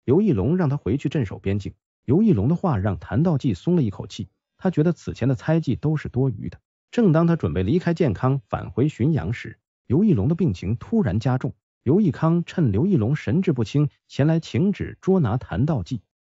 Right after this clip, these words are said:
刘义隆同意了请求。随后，刘义康以谋反之名将谭道济随行人员全部逮捕。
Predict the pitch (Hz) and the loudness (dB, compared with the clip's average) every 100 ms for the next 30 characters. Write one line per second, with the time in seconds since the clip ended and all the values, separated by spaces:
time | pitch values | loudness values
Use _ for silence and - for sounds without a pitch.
0 | - 117 202 120 85 135 - 98 175 196 | -2 2 4 2 2 -2 -2 0 2 2
1 | 76 - 113 - - - _ _ _ 107 | -2 -6 -14 -12 -12 -14 _ _ _ 0
2 | 156 165 - _ _ - 143 226 135 175 | 2 2 -2 _ _ 2 4 4 2 2
3 | 185 190 92 92 147 226 190 - 139 101 | 0 0 -4 0 0 0 -2 -2 0 0
4 | 117 _ - 170 180 - 120 196 170 127 | -2 _ -2 0 0 -2 0 2 2 0
5 | 104 - 143 151 120 127 90 113 - 98 | -2 0 0 0 2 2 0 -4 -6 -2
6 | 151 202 131 110 85 58 | -2 0 -2 -2 -6 -10